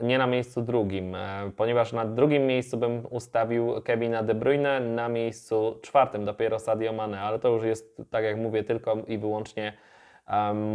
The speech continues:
moje takie prywatne zdanie.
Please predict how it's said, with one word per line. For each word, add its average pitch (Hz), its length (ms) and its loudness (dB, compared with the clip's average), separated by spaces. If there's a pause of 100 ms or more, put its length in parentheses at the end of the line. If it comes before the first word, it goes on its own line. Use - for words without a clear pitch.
(140)
moje 107 640 2
takie 104 420 0 (1000)
prywatne 117 500 4
zdanie. 98 400 -4